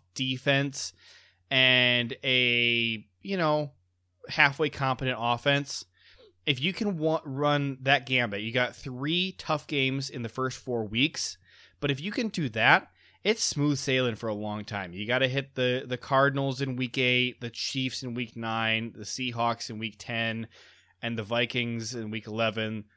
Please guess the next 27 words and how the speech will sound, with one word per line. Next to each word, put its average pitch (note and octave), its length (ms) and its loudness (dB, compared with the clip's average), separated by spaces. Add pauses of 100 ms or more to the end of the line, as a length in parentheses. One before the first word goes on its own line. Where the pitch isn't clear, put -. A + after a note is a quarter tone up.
(160)
the D3+ 120 -2
Rams C3 500 4
in A#2+ 340 -4
week B2 180 -4
twelve. A2 300 -2
Like, C#3 160 -2
it, E3 180 -6
it, F3 200 -4
it's E3+ 160 -2
tough. G#2 340 -2
You B2+ 60 -6
get D3 160 0
a - 20 -2
bye C#3 480 4
in C3+ 180 -4
week C3+ 220 -2
thirteen, C#3+ 560 0
and B2 140 0
after C3 220 2
that, B2 280 2
it's, - 160 -12
like, B3 320 0 (100)
kinda F#3 280 -2
smooth C3+ 320 -2
sailing. G2+ 420 -6 (480)
I D#3 80 4
think, F3+ 320 0